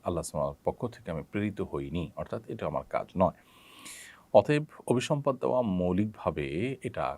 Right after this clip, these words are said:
কোনো ভালো কাজ নয়। তবে কোনো লোক যদি পাপাচারে লিপ্ত হন, পাপিষ্ট হন, অথবা কেউ জালিম হন কিংবা কেউ কাফির হন, তাহলে তখন তার প্রতি অভিসম্পাত করা যাবে কিনা?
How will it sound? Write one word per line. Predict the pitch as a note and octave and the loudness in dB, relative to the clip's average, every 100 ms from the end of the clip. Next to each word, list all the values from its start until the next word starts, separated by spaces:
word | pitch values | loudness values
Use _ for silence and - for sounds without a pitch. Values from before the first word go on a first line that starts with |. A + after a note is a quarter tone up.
| - | -6
কোনো | D#2 D2 C#2 | -6 -4 -6
ভালো | - E2 | -6 -4
কাজ | - C#2+ - | -2 -4 4
নয়। | G2+ - - _ _ - - - - - - _ _ _ | 4 4 -2 _ _ -20 -20 -20 -18 -20 -20 _ _ _
তবে | - F#2+ E2 F2+ G2 - _ | 6 6 4 0 -6 -18 _
কোনো | - C#3 | 0 4
লোক | C#3 C3 A#2 | 4 2 0
যদি | A#2 A#2 A#2 A2+ - _ _ _ _ - | 0 2 2 -2 -8 _ _ _ _ 2
পাপাচারে | F#2+ G2 G#2 | 4 4 4
লিপ্ত | F#2+ D#2+ - | 2 0 -8
হন, | - - - | -10 -12 -2
পাপিষ্ট | - E2+ G2 - | 0 0 -2 -4
হন, | F#2 - - - - | -6 -6 -8 -18 -6
অথবা | A#2+ A2 G2 | -2 2 2
কেউ | G2+ F#2+ F#2 - F#2 | 2 2 0 -2 -4
জালিম | E2 E2 G2 | 0 2 0
হন | - F#2 G2 A2+ A2+ - - | 0 -2 -4 -6 -14 -16 -10
কিংবা | D#2 D2 | -8 -8
কেউ | - C#2+ | -6 -6
কাফির | - F#2+ - F#2+ | -2 0 0 -2
হন, | G2+ F#2+ | -2 -2
তাহলে | G2 G2+ G2 - | -2 -2 -2 -2
তখন | A2+ - D#3+ | -2 0 2
তার | B2 F#2+ | 4 4
প্রতি | D#2+ D#2+ C#2+ - - _ - | 2 -4 -4 -8 -20 _ 4
অভিসম্পাত | A#2+ A#2 G2 G2+ | 4 4 0 -2
করা | - - | 0 0
যাবে | D2+ D2 | -2 -6
কিনা? | - - | -10 -14